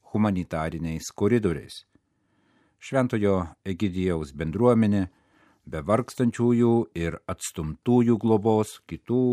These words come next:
humanitarinių iniciatyvų taip pat darbuojasi taikos ugdymo sferoje. Tarp taikdarystės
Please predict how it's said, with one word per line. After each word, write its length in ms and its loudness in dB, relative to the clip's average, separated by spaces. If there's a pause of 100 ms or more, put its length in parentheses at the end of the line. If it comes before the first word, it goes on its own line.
humanitarinių 960 0
iniciatyvų 880 -2 (440)
taip 200 0
pat 160 0
darbuojasi 800 0 (440)
taikos 680 -2 (160)
ugdymo 580 -4 (160)
sferoje. 680 -6 (380)
Tarp 280 -4
taikdarystės 960 0